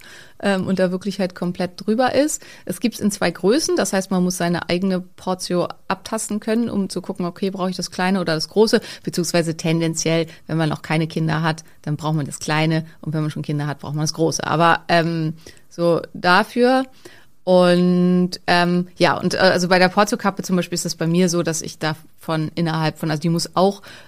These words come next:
ähm, acht Stunden im Verkehr noch drin bleiben. Und, ähm, das macht bei mir wahnsinnige Unterbauchschmerzen. Also ist für mich deswegen nicht tolerabel. Also wer sowas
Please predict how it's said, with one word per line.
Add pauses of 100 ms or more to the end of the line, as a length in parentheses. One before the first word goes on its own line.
(140)
ähm,
acht
Stunden
im
Verkehr
noch
drin
bleiben. (540)
Und,
ähm,
das
macht
bei
mir (240)
wahnsinnige
Unterbauchschmerzen. (200)
Also
ist
für
mich
deswegen
nicht
tolerabel.
Also
wer
sowas